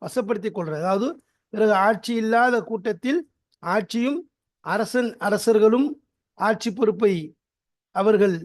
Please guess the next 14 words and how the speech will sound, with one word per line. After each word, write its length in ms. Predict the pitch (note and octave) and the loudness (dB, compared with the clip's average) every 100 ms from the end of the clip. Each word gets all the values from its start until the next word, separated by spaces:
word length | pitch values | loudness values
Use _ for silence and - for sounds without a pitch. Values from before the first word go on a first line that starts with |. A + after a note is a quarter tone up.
| - _ _ | -12 _ _
வசப்படுத்தி 600 | F3+ G3+ B3+ A3+ G3+ G#3 | -6 -4 -2 -2 -2 -4
கொண்டா-, 500 | F3 G3 F#3 F3+ F3 | -2 -2 0 0 0
கொண்டு 320 | - G3 A3 A3 D3 - _ _ _ | -2 -2 0 0 0 -8 _ _ _
அவர்கள் 440 | F3 G3 G#3 A#3+ A3+ | -4 0 2 2 0
மீது 360 | A3+ A#3 D4 | -4 -4 -6
அதிகாரம் 680 | D3+ F3+ F#3+ G3+ G#3+ A3+ C4 _ _ _ | -6 -2 2 2 2 0 -6 _ _ _
செலுத்தினால் 800 | - G3+ G3 F3+ F#3+ F#3+ A#3 E4+ - _ _ _ - | -6 -4 -4 -4 0 2 2 2 -4 _ _ _ -8
அவர்களின் 280 | D#3 F3 F3 | -6 -4 -4
நிலைமை 380 | E3+ G3 A3+ D4 E4 _ _ _ _ - | -2 2 2 0 -4 _ _ _ _ -10
எப்படி 420 | E3+ E3 A#3 A3 | -8 -4 -2 0
இருக்கும் 340 | G3+ A#3 B3 | 0 -2 0
என்பதை 400 | G#3+ F#3+ F#3+ B3+ - | 2 2 2 0 -4
யோசித்துப் 520 | E3+ E3+ F3 F3+ E3+ | -10 -8 -8 -8 -2
பார். 220 | E3+ D#3+ | -2 -2